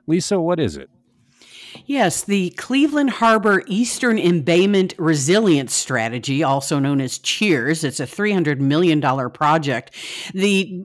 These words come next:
Speaker 2: original plan was released in twenty twenty-one, but it's been redesigned kind of significantly after new studies of wind and wave patterns at that area.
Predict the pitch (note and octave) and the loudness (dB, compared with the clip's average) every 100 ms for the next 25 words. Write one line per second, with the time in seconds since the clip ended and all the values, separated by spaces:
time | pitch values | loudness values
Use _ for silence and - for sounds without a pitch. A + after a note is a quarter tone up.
0 | - F#3 A#3+ D#4+ B3+ F#3 F#3+ E3 E3 E3 | -2 2 4 4 4 2 2 4 4 4
1 | E3+ E3+ G#3+ - F3+ - G3+ G#3+ - G3 | 2 2 0 0 -2 0 -2 -2 -2 0
2 | F#3 D#3 D#3+ G#3+ F3+ D3 D3+ D#3+ E3 - | 2 4 4 4 2 2 0 0 0 2
3 | E3+ D#3 E3 A#3 A3+ F#3 F#3 E3+ E3 D#3+ | 2 2 2 0 0 0 2 4 2 2
4 | G#3 C#4+ C4+ B3 G#3 D4 A#3+ F3 A#2+ C3+ | 0 0 0 -2 0 0 -2 -2 -2 -4
5 | D3+ - - - G3 - F3+ F#3+ A#3 - | -6 -10 -14 -2 -2 2 4 4 2 2
6 | A3 G#3+ E3 D#3 C#3 C#3+ F#3 G#3+ F3+ D#3 | 2 4 4 2 -2 2 2 4 4 4
7 | D#3 F3+ G3 - D3+ C3 C3+ C3+ D3 C3+ | 4 2 0 -4 -2 -2 -2 -4 -6 -4
8 | A2+ - D3 D#3 C3+ | -8 -4 -2 0 0